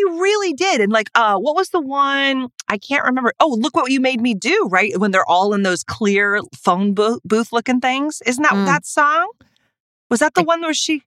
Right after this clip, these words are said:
Speaker 2: When, when they're all parts of Taylor's past?
Speaker 1: Oh, is that what they were?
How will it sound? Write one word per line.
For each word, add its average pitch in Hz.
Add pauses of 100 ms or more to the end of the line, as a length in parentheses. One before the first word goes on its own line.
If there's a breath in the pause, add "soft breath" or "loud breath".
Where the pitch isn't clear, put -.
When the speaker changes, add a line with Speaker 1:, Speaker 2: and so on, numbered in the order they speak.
(100)
Speaker 2:
When, 196
when 208
they're 196
all 185
parts 175
of 170
Taylor's 170
past? 175 (840)
Speaker 1:
Oh, 277
is 208
that 175
what 262
they 466
were? 539